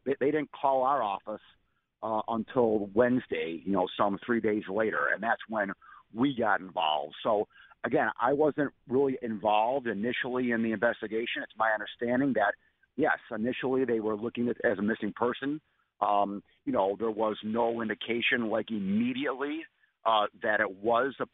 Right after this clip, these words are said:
an apparent, uh, uh, taking of one's own life. Uh, they, they didn't get that information until we <clears throat> actually, uh, reached out and spoke to some of her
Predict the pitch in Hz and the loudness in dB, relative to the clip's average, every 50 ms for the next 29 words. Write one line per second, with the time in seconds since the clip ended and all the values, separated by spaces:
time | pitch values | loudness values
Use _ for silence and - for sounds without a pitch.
0 | - 120 117 117 - - 135 131 127 127 131 127 - - 120 120 120 120 120 - | -8 -8 -8 -6 -4 -2 -2 0 2 0 0 -2 -4 -2 0 2 2 2 2 0
1 | - 123 120 - - 90 90 - - - - 131 - 135 123 113 107 117 135 135 | 0 -2 -2 -2 -2 -6 -8 -8 -10 -6 -6 -4 -2 -2 -4 -2 -2 -2 -2 -2
2 | 117 131 127 127 127 123 123 135 156 - - - _ _ _ _ _ _ _ _ | -2 -2 -2 -2 0 2 2 2 0 -2 -8 -18 _ _ _ _ _ _ _ _
3 | - - 117 117 113 _ - 127 127 - - 107 139 156 147 147 135 110 _ _ | -2 0 0 0 0 _ -6 -6 -6 -6 -2 -2 -2 0 0 -2 -4 -6 _ _
4 | - - 160 - _ - 135 123 120 113 113 - 131 123 - 127 113 110 127 139 | -2 -2 -2 -2 _ -6 -2 -2 0 0 -2 -4 -6 -6 -4 -2 -2 0 0 0
5 | 143 123 - - 113 104 101 104 - 110 104 98 _ - 143 127 120 117 107 110 | -2 -2 -4 -4 -6 -4 -6 -4 -4 -4 -6 -6 _ -2 0 0 0 -2 -4 -4
6 | 113 110 107 104 107 - _ - - - 104 _ - 123 131 139 - - - 131 | -4 -4 -4 -6 -10 -12 _ -8 -8 -8 -8 _ -2 0 0 0 0 0 -2 -2
7 | 120 110 113 110 104 107 - _ _ _ - - - - _ _ - 110 110 107 | 0 0 0 -2 -2 -4 -8 _ _ _ -20 -20 -20 -20 _ _ 0 2 4 4
8 | 101 104 - 110 117 110 117 139 143 127 - - - 135 120 117 110 110 113 - | 4 2 0 -2 -4 0 2 2 2 2 0 -2 0 2 2 4 4 2 2 0
9 | _ _ - 113 110 107 107 104 - - - - 131 127 127 120 - _ - - | _ _ -10 -8 -6 -6 -6 -6 -8 -12 -12 -2 0 2 2 2 -2 _ -10 -2
10 | 131 120 113 113 107 104 101 107 - - - - _ _ - - - 143 117 117 | 0 2 4 4 4 4 2 0 -2 -4 -20 -20 _ _ -14 -2 0 2 4 4
11 | 107 - 98 104 98 | 2 4 4 2 2